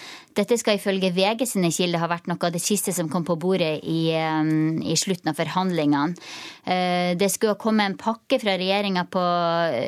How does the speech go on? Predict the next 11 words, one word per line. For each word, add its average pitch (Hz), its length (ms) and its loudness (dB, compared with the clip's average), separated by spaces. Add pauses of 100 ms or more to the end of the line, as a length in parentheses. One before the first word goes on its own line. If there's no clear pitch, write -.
(140)
rundt 196 220 2
seks - 380 -2 (280)
hundre 196 300 2
millioner 190 400 2
kroner 196 420 2
som 180 320 0 (340)
Venstre 208 300 0
og 185 60 -2
K 196 100 0
R 185 160 2
F 185 100 -6